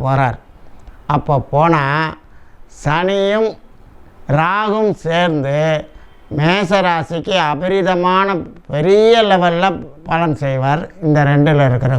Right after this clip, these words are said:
குரு. அப்போ பாருங்க, மேசராசிக்கு பதினோராம் இடத்துல சு-,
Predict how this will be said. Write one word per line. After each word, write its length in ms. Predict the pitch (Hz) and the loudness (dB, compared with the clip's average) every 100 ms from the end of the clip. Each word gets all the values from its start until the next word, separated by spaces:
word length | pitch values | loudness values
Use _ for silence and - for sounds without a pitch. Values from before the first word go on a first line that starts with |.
| 104 | 2
குரு. 180 | 127 139 - - - - - - - | 2 2 -4 -18 -18 -18 -18 -16 -4
அப்போ 160 | 147 156 139 | 0 0 2
பாருங்க, 300 | 165 180 175 156 | 0 2 0 2
மேசராசிக்கு 680 | 160 147 175 160 151 151 147 143 | 0 0 0 0 -2 -4 -6 -4
பதினோராம் 560 | 143 156 165 160 156 147 | -2 0 2 2 2 2
இடத்துல 320 | 147 160 147 143 - - - - | 0 0 0 0 -2 -12 -20 -12
சு-, 180 | - 147 | -2 4